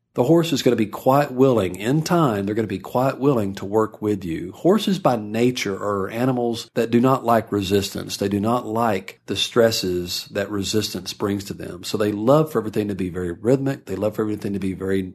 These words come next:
stress-free. They love for everything to be very resistant-free. And they always seek that out.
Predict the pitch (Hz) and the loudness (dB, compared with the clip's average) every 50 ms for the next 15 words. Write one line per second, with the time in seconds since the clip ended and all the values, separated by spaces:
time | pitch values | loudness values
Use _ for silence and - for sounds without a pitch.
0 | - - - - - - 185 - 170 - - - 113 113 107 98 90 82 - _ | -14 -12 -10 -6 -2 0 0 0 0 -4 -8 -8 -6 -6 -4 -6 -6 -8 -12 _
1 | - 107 110 110 120 123 113 127 131 123 123 120 123 117 117 110 107 98 110 110 | -2 0 4 6 6 4 4 2 0 0 0 -2 -2 -4 -4 -4 -2 0 0 0
2 | 107 95 104 104 107 107 98 95 98 95 87 - 120 127 123 - - 92 - - | 0 0 0 0 0 -2 -2 -4 -6 -6 -2 0 2 2 2 0 -6 -8 -10 -10
3 | - - - 82 85 87 87 - - - _ _ _ _ _ 110 107 101 104 113 | -16 -18 -14 -12 -12 -12 -12 -16 -20 -20 _ _ _ _ _ -6 -2 0 2 4
4 | 113 123 123 123 117 107 - - - 120 117 117 - 120 110 104 101 107 107 101 | 4 4 6 4 4 2 2 2 2 0 0 0 -2 0 0 2 2 0 -2 -2
5 | 85 - - - - - | -4 -6 -8 -14 -20 -20